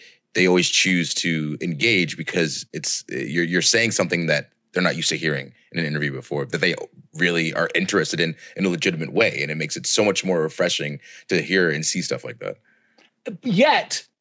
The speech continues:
Speaker 2: because when you have to improvise and be funny with people, they have to be really present and really open. So then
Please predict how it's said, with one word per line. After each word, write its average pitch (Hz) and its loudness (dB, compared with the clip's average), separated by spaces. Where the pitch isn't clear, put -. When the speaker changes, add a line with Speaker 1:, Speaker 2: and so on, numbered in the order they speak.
Speaker 2:
because 226 6
when 202 6
you 214 8
have 240 2
to 214 6
improvise 214 6
and 185 4
be 190 2
funny 226 4
with 214 4
people, 175 4
they 190 6
have 220 4
to 220 6
be 202 8
really 175 8
present 170 4
and 147 2
really 151 8
open. 196 4
So 208 6
then 208 4